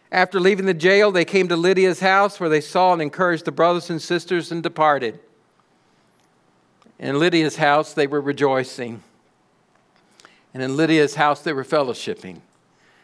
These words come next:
And in Lydia's house, they were remembering. And in Lydia's house, they were testifying.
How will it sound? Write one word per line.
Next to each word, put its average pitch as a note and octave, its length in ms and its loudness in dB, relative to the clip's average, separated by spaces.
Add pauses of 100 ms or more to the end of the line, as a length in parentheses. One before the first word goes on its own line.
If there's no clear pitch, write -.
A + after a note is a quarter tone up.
(220)
And A2+ 140 -10
in C3 220 -2
Lydia's C#3+ 380 0
house, C3 260 -2
they C3+ 120 -4
were A#2 140 -4
remembering. G2+ 600 -8 (960)
And A2 160 -10
in A2+ 100 -8
Lydia's C3 500 -2
house, A2+ 280 -4
they A#2 100 -4
were G2+ 100 -8
testifying. E2 840 -14